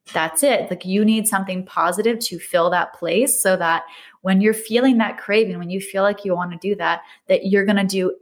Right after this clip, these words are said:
X, Y, Z instead. And that's how you build those new neural pathways.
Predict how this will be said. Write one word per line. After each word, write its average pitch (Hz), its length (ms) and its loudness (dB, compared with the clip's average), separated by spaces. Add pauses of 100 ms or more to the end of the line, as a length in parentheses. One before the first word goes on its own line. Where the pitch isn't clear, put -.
(120)
X, - 400 -2
Y, 175 240 4
Z 170 420 0
instead. - 720 -4
And 180 240 -4
that's 196 220 0
how - 160 -6
you 190 160 -2
build 247 380 0
those 175 240 -2
new 175 160 -6
neural 160 240 -4
pathways. 160 720 -2